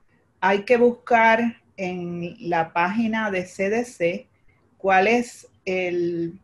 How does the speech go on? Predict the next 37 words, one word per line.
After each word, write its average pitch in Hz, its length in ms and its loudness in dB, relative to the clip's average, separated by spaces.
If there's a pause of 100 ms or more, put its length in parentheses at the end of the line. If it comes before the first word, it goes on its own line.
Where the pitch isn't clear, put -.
(140)
profile 233 720 2
de 196 120 -2
resistencia 190 1000 -4
de 160 100 -8
los 160 160 -10
parásitos 165 760 -8
allí. 165 360 -8 (1040)
Porque 180 420 -2
el, 175 240 -2
la 180 480 2
droga 208 360 2
más 233 240 0
usada 240 560 2
y 220 40 -2
más 208 260 0
económica, 214 880 -4
que 180 80 -10
es 185 100 -12
cloroquina, 208 920 -6 (800)
la 185 140 2
mayoría 175 540 2
de 220 80 2
los 240 160 2
parásitos 220 800 0
son 175 220 -6
resistentes 180 840 -8
a 165 120 -10
cloroquina. 143 760 -14
Entonces 185 540 -6
hay 226 220 0
tratamientos, 247 840 0
pero 175 160 -2
hay 180 80 -2
que 208 180 -4
ver 208 240 -2
qué 240 140 -2
tratamiento, 196 880 -4